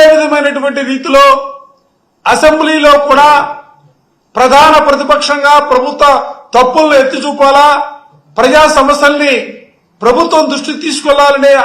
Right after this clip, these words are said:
ఆలోచనతోనే ఇవాళ ప్రధాన ప్రతిపక్షంగా మమ్మల్ని గుర్తించమని వైఎస్ఆర్ కాంగ్రెస్ పార్టీ కోరుతున్నటువంటి అంశాన్ని ప్రత్యేకంగా నేను ఇవాళ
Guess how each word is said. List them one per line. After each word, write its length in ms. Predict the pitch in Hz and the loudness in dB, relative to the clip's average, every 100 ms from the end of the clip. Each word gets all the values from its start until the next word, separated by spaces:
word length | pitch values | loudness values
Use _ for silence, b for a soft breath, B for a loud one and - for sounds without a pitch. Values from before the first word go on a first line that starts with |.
| 233 | 2
ఆలోచనతోనే 640 | 277 311 311 285 277 269 269 233 - - _ _ _ _ _ | 2 2 -2 -2 0 2 0 0 -6 -16 _ _ _ _ _
ఇవాళ 220 | 170 226 220 214 | -2 0 0 -2
ప్రధాన 280 | 196 254 277 233 | -2 0 0 -4
ప్రతిపక్షంగా 580 | 240 233 - 233 220 220 208 | -6 -8 -10 -8 -2 -2 -2
మమ్మల్ని 260 | 196 196 165 | -6 -6 -8
గుర్తించమని 600 | 180 269 262 220 220 214 190 - _ _ - | -10 -10 -10 -8 -8 -8 -10 -14 _ _ -8
వైఎస్ఆర్ 500 | 175 240 240 233 226 180 | -2 -2 -2 -2 -4 -4
కాంగ్రెస్ 320 | 196 214 208 196 | -6 -8 -8 -8
పార్టీ 260 | 190 190 170 - _ _ _ 190 | -8 -12 -14 -18 _ _ _ -2
కోరుతున్నటువంటి 760 | 226 247 226 208 208 202 185 175 | -2 -2 -6 -8 -8 -10 -6 -6
అంశాన్ని 540 | 185 - 240 240 233 233 | -6 -6 -4 -4 -6 -12
ప్రత్యేకంగా 580 | 190 185 214 208 190 185 - - _ _ _ _ 151 | -14 -12 -12 -10 -6 -6 -6 -14 _ _ _ _ -10
నేను 140 | 202 190 | -8 -4
ఇవాళ 180 | 185 | -4